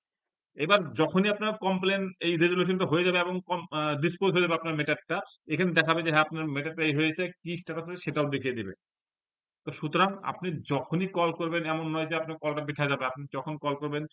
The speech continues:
সেটার স্ট্যাটাস আপনি নিজে নিজেই বাড়িতে বসে মোবাইল অথবা ল্যাপটপের মাধ্যমে দেখতে পাবেন যে আপনার কলের স্ট্যাটাসটা কি হলো। আপনি অনেক সময় হয়তো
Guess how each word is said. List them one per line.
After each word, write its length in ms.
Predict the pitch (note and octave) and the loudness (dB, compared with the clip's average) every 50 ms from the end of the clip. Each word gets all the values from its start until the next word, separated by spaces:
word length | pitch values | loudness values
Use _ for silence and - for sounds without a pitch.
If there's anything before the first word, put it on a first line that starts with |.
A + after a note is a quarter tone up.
| - - _ | -14 -20 _
সেটার 480 | - - - D3 D3 D#3+ D#3+ D3+ D3+ C3+ | -8 -4 -2 0 0 0 0 0 -2 -4
স্ট্যাটাস 280 | - D3 C#3+ D3 D3 | -4 -4 -4 -4 -4
আপনি 240 | D3+ D3 - D3+ D3 | -6 -6 -6 -4 -4
নিজে 320 | C#3+ C3+ D3 D3 C#3 D#3 D3+ | -2 0 0 2 4 4 4
নিজেই 300 | D3+ C#3 C3 C#3+ D3+ D3 | 2 0 0 -2 -2 0
বাড়িতে 360 | A#2 C3+ C3+ C#3 C#3 - C#3+ | 0 0 0 0 -2 -2 -4
বসে 200 | C#3 C#3 D3+ C#3 | -4 -4 -6 -6
মোবাইল 340 | B2+ A#2+ B2 C3 C#3+ C#3+ C#3+ | -8 -6 -4 -2 0 0 0
অথবা 240 | C#3 C3 - C#3+ C3 | -2 -4 -6 -6 -4
ল্যাপটপের 360 | B2 B2 - - C#3+ C#3 C#3 | -4 -4 -4 -4 -6 -6 -6
মাধ্যমে 200 | C3+ C3 C3 B2+ | -6 -8 -8 -8
দেখতে 180 | C3+ C3 - C3 | -10 -8 -8 -8
পাবেন 120 | C3 C3 | -8 -6
যে 80 | B2+ B2+ | -6 -8
আপনার 200 | B2 - B2+ A#2+ A2+ _ | -8 -8 -12 -14 -12 _
কলের 220 | - A#2 B2 B2+ C3 | -8 -4 -4 -4 -4
স্ট্যাটাসটা 380 | - - A2+ B2+ B2 - - | -4 -8 -10 -12 -12 -12 -14
কি 180 | A#2 G#2 - A#2 | -14 -12 -10 -8
হলো। 180 | G#2+ G#2+ G2+ F2 - - - - - _ | -6 -6 -6 -8 -10 -14 -18 -20 -12 _
আপনি 200 | - C#3 D3 E3 | -8 -6 -4 -4
অনেক 140 | E3 D#3+ D#3 | -4 -4 -6
সময় 180 | - F3 F3 D#3+ | -6 -4 -2 0
হয়তো 240 | D#3 D#3 D3+ E3+ | 0 0 0 -2